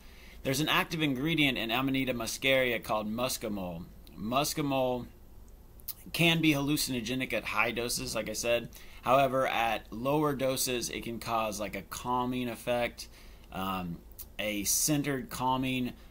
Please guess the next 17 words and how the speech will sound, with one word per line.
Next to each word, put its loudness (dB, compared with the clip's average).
mind-body 4
experience -2
where -2
you -2
could -6
see 4
the -2
world 0
in -6
a -4
different -4
light. 0
Maybe 2
you're 2
dealing -2
with -6
trauma 0